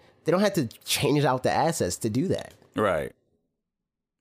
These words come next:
Speaker 2: Yeah, you don't gotta change the whole entire framework of the game, just take out one, uh, one part.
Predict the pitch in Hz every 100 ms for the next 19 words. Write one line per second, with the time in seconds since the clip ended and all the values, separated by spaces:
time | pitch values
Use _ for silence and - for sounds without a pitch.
0 | _ _ _ _ _ _ _ 107 101 85
1 | 110 101 98 107 92 98 95 90 85 -
2 | 98 90 87 87 85 87 87 85 82 95
3 | 82 80 82 80 - 71 80 82 82 87